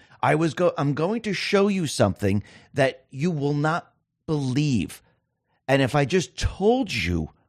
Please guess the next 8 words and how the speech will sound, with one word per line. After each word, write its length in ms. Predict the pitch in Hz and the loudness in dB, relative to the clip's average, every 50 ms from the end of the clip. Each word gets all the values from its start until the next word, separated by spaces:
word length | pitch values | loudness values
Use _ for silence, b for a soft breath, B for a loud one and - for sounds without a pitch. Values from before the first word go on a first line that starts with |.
| _ _ | _ _
what 260 | - 117 120 123 110 104 | -2 4 4 4 4 4
it 160 | 90 - - | 0 -4 -4
was, 440 | - 90 85 78 90 120 151 - b b b b b b | -2 0 2 2 2 0 0 -2 b b b b b b
you 220 | - 117 123 156 160 | -6 -2 -2 -2 0
would 280 | 160 185 180 156 147 | 0 -2 -2 -2 -4
not 300 | 160 165 170 175 - - _ _ _ _ _ | -6 -6 -6 -8 -10 -12 _ _ _ _ _
believe 540 | 170 175 165 160 160 175 185 190 185 143 123 | -4 -2 -2 0 0 0 2 2 0 2 2
me. 260 | 110 95 82 62 - | 2 2 2 0 -6